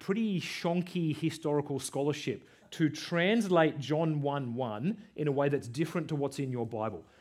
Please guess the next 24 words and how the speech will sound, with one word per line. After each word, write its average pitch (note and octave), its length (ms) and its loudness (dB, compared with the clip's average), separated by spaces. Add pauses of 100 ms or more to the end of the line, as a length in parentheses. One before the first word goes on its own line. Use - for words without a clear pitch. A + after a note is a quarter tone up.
So D#3 100 -6
the D3+ 80 2
top A3 240 4
there G#3+ 180 8
is D3+ 120 2
our C#3+ 180 6
Bible. E3+ 440 4 (200)
"In F3 160 2
the G3+ 60 6
beginning G3+ 320 6
was F3 160 2
the D#3+ 80 4
Word, D#3+ 160 8
and E3 100 4
the D3 60 4
Word D3 140 6
was C#3 120 0
with D3 160 0
God, F3+ 140 0
and E3+ 40 0
the D#3 60 2
Word B2+ 420 0
was A3+ 300 0
God." B2 320 -2